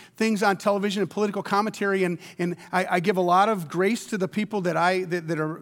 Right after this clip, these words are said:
you know, mine, and then I give no grace to those who aren't. But what Jesus says that I'm supposed to do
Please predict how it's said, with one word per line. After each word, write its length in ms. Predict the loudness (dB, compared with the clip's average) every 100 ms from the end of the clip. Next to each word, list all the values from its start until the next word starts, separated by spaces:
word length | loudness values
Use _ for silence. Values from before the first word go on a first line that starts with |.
| -8
you 120 | -4
know, 100 | -2
mine, 460 | 0 0 2 2 0
and 200 | -2 -2
then 140 | 0
I 80 | -2
give 260 | 0 -2
no 220 | 0 0 0
grace 400 | 0 0 -2 -6
to 140 | -4
those 340 | -2 -2 -4 -6
who 140 | -4
aren't. 400 | -2 -2 -4 -14 -20 -20 -10 -4
But 100 | 0
what 200 | 0 -2
Jesus 380 | 0 0 0 -2
says 280 | -2 -2
that 100 | -2
I'm 120 | -2 -2
supposed 500 | -6 -4 -2 -2 -4
to 80 |
do 480 | -6 -8 -10 -12 -14